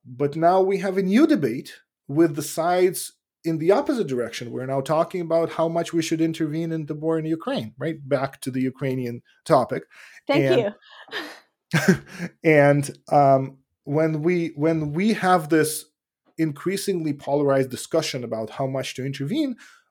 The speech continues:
Speaker 1: we again have safety versus freedom, but the groups are reversed. The people who were, <laughs> who were protecting freedom against masks and vaccines are now typically saying,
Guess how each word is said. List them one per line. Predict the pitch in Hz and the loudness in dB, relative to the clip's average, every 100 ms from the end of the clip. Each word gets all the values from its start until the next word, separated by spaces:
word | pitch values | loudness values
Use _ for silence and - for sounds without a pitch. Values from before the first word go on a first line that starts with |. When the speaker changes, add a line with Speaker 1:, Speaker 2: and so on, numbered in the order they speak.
| - | -6
Speaker 1:
we | 147 180 | 2 2
again | 170 247 233 | 4 2 2
have | 170 190 - | 2 2 2
safety | 175 180 175 | 2 2 -2
versus | 147 156 156 147 | -2 0 0 -2
freedom, | - 190 240 175 135 | -6 -4 2 2 2
but | 131 | 0
the | 156 | 0
groups | 143 208 214 | 2 0 0
are | 139 | 0
reversed. | 131 156 269 - - - - _ | 0 2 0 -2 -12 -20 -20 _
The | 135 | -4
people | 170 247 214 160 | 0 2 4 4
who | - 202 | 4 2
were, | 160 196 208 - - - | 8 8 8 -2 -8 -8
<laughs> | 190 - - | -8 -8 0
who | 202 | 4
were | 190 185 | 6 6
protecting | 180 160 226 233 220 165 | 4 0 0 0 -4 -4
freedom | - 196 233 175 151 139 _ | -4 -2 4 4 4 0 _
against | - 139 160 147 147 | -4 0 0 0 -4
masks | 139 160 156 - - | 0 2 2 -4 -8
and | 135 | -6
vaccines | 123 135 143 - 330 285 233 _ _ _ - | -4 -4 -4 -2 0 -2 -4 _ _ _ 2
are | 156 | 4
now | 156 147 151 156 156 _ _ _ _ _ _ _ _ _ _ _ _ _ | 6 4 6 4 -2 _ _ _ _ _ _ _ _ _ _ _ _ _
typically | 156 143 143 156 202 | 2 2 0 2 2
saying, | - 147 131 143 165 | 2 4 4 2 -2